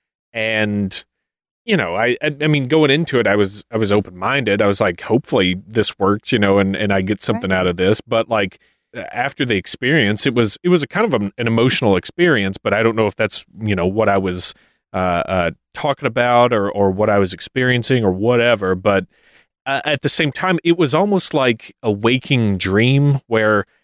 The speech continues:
Speaker 1: it was weird stuff, like parts of a dream where you're in one place doing something and then, you know, suddenly you're in another place and, and doing stuff. But, like,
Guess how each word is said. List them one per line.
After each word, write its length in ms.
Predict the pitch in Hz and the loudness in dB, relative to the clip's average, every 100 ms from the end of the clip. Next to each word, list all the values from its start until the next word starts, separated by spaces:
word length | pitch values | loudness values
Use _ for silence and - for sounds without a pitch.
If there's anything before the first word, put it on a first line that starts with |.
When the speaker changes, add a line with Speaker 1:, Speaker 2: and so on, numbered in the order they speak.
| _ _ - | _ _ -4
Speaker 1:
it 80 | 143 | -2
was 240 | 135 117 | 0 0
weird 400 | 107 131 165 151 | -2 0 2 2
stuff, 340 | - - 143 - | 0 -2 -2 -2
like 180 | 110 95 | -4 -4
parts 380 | - 156 160 147 | -6 -4 -2 0
of 80 | 127 | -2
a 40 | |
dream 520 | 117 120 127 127 127 | -2 -2 0 0 0
where 200 | 120 110 | 0 2
you're 240 | 107 104 95 | 2 2 0
in 120 | 95 | 0
one 200 | 117 131 | 0 -2
place 460 | - 135 120 120 - | -4 -2 0 2 -2
doing 300 | 117 117 113 | 0 2 2
something 440 | - 113 107 113 110 | 0 -2 -2 -2 -2
and 140 | 104 | 0
then, 260 | 107 104 - _ _ _ _ _ _ - | -2 -2 -6 _ _ _ _ _ _ -8
you 140 | 123 | -4
know, 240 | 113 101 104 | 0 0 -2
suddenly 460 | 113 - 123 117 107 | -4 -2 0 0 0
you're 160 | 107 101 | 2 0
in 60 | |
another 280 | 101 107 107 | 0 0 -2
place 500 | - 113 107 104 - | -4 -2 2 2 2
and, 200 | 104 101 | 0 -2
and 180 | 104 101 | -4 -2
doing 200 | 107 104 | 2 2
stuff. 320 | - 113 107 - | 0 -2 -4 -4
But, 120 | 127 | -2
like, 320 | 127 113 | 0 -2